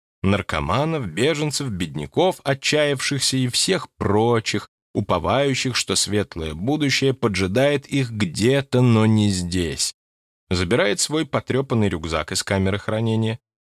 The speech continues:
ключевой элемент ее предварительной подготовки, и покупает билет в автомате за наличные. Ее автобус уже ждет. Это одна из бюджетных линий с подранными сиденьями, без камер в салоне.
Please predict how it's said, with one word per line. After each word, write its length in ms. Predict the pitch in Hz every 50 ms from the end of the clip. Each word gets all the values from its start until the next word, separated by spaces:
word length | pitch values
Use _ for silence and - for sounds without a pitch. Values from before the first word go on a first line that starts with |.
| _
ключевой 500 | - 156 156 139 - - 139 120 110 101 -
элемент 580 | 110 98 92 90 87 87 95 107 123 139 135 -
ее 220 | 104 104 107 104
предварительной 580 | - 101 98 92 90 87 90 87 76 - 85 82
подготовки, 760 | - - 76 80 80 78 - - 78 71 - - - - - _ _ _ _ _ _ _ _ -
и 80 | 104
покупает 680 | 104 - - 107 - - 104 - - 151 160 165 160 143
билет 520 | 123 104 113 107 107 113 123 131 - - _ _ _ _ -
в 120 | 95 95
автомате 800 | 98 - - - 85 78 80 85 98 110 - - 104 101 98 - _ _ _
за 220 | - 95 87 92 90
наличные. 760 | 87 85 82 82 80 73 67 - - - - 60 58 - - _ _ _ _ _ _ _ _ _ _ _ -
Ее 380 | 95 80 78 76 82 95 110 127
автобус 500 | 139 - - - 127 135 156 151 - 147
уже 220 | 135 135 151 147
ждет. 480 | 135 139 151 185 - - - - - _ _ _ _ _ _ _ -
Это 220 | 101 - - 107
одна 320 | 101 90 92 117 127 135 143
из 100 | 135 120
бюджетных 760 | 110 135 135 120 113 117 131 139 139 - 139 139 127 - -
линий 420 | 107 117 127 127 131 131 131 131
с 80 | 127 -
подранными 640 | - - 113 117 123 120 120 117 117 117 110 110 104
сиденьями, 800 | 98 - 90 85 87 98 113 123 123 123 123 120 120 123 123 117
без 340 | 101 95 107 113 110 -
камер 420 | - - 107 104 101 95 90 82 -
в 60 | -
салоне. 540 | - 82 82 82 78 76 69 67 - -